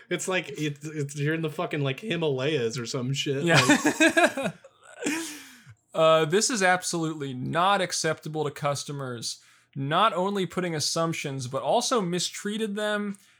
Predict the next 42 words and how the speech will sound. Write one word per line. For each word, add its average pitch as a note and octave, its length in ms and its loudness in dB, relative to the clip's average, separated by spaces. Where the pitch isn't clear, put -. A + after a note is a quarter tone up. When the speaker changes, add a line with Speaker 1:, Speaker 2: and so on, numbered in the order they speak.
Speaker 2:
I F#3 140 2
feel C4 240 -6
so G#3 240 0
sorry D#3+ 380 2
for D3+ 160 -8
this - 420 -2
staff D#3 720 0
screwed G#3+ 540 -2
up D#3+ 360 2
the D3+ 100 2
relationship C#3+ 960 -2
with G#3+ 280 0
their G3+ 160 2
customers E3+ 720 -4
like C3+ 300 -2
this C#3+ 340 -4
in G3+ 240 -2
the F#3 100 2
grand D#3+ 500 0
opening E3 540 0
day." B2+ 600 0
Speaker 1:
Okay. D3 520 0
Speaker 2:
So - 120 -14
that's F3+ 180 2
just A#3+ 160 2
a - 20 4
good D3 240 2
sentence D3 320 0
all C3 140 4
around. A#2+ 340 2
Apparently C3+ 300 2
Speaker 1:
Yeah. A#2 80 0
Speaker 2:
it's - 100 -2
grand D#3 300 2
opening F#3+ 360 2
day F#3+ 440 0
at F3+ 80 -4
Speaker 1:
I, D#3 80 0
Speaker 2:
this E3+ 280 -2
Speaker 1:
I C3+ 60 0
guess. C3+ 400 2
Speaker 2:
un-, D#3+ 160 4